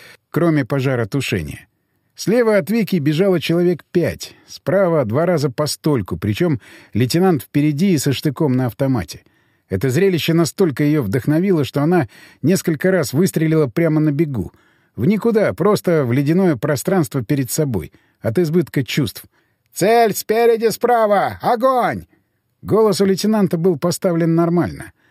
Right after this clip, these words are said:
Он пробился сквозь скачущий в перепонках пульс и дошёл сразу и без ошибок. Остановившись на бегу, Вика перекинула автомат к плечу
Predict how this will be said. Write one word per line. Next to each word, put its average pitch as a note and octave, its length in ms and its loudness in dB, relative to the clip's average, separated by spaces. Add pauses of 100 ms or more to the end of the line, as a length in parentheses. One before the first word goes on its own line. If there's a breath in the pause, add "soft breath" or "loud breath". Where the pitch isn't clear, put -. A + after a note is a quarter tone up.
Он G2 140 0
пробился F#3+ 480 0
сквозь F#3+ 320 0
скачущий F3 680 0
в A#2 100 -4
перепонках C#3 640 -2
пульс G3 320 -2
и C#3 40 -2
дошёл C#3+ 360 0
сразу E3+ 420 0
и C#3+ 40 0
без C3+ 220 -2
ошибок. C3 500 -6 (600 soft breath)
Остановившись E3 800 0
на E3 140 2
бегу, F#3 340 0
Вика F3+ 400 0
перекинула E3 600 0
автомат D#3 440 0
к - 80 -20
плечу C#3+ 540 0